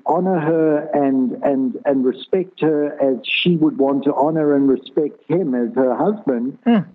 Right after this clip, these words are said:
Speaker 1: And I think that boys of that age, sixteen and eighteen,
Speaker 2: Yes.
Speaker 1: seventeen, those ages, um, it is a very challenging stage, uh, between, um,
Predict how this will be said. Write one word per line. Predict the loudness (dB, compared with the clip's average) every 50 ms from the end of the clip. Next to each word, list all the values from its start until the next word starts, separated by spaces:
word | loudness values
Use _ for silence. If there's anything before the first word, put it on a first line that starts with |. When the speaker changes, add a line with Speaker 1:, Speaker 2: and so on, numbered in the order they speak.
| _ -4
Speaker 1:
And | -2 -2 0
I | -2 -2
think | 0 0 0 0 0
that | 0 -2 -2 -2 -4 -2
boys | 0 0 0 0 0 -2 -2 -2 -2
of | -2 -2 -2 -2
that | -2 -2 -2 -4 -6 -8 -4 0
age, | 0 2 2 2 0 -2 -4 -6 -8 -4 -4
sixteen | -4 -4 -4 -8 -12 -4 0 0 2 2 0 0 0 -2
and | -2 -2 0 0 2 2 0 -2 -4 -8 -18 _ _ -2
eighteen, | 0 0 0 -2 -6 _ 0 2 2 4 4 2 2
Speaker 2:
Yes. | 2 2 0 0 0
Speaker 1:
seventeen, | 0 -2 0 2 2 2 4 4 2 2 0 -4 -8 -18 -20 _ _ _ _ -2
those | -2 -2 -2 -4 -6 -6 -2 0
ages, | 0 0 0 -2 0 0 2 2 2 0 -4 -8 -8 -4 -2
um, | 0 0 0 0 0 0 -2 -4 -6 -2 -2
it | -2 0
is | 0 0 0 0 0
a | 0
very | 0 0 0 2 2 2 0 -2 -2 -4
challenging | -2 -2 0 0 0 0 0 2 2 2 2 2 0 -2 -4 -4
stage, | -2 -2 0 0 0 -2 -4 -6 -8 -10 -10 -14 -20 _ _ _ _ -4
uh, | -2 0 0 -2
between, | -2 -2 -4 -4 -4 -4 -4 -2 -2 -2 -2 -4 -4 -6 -6 -10 -16 -20 -14 _ -4
um, | -2 0 0 0 0 0 -2 -2 -6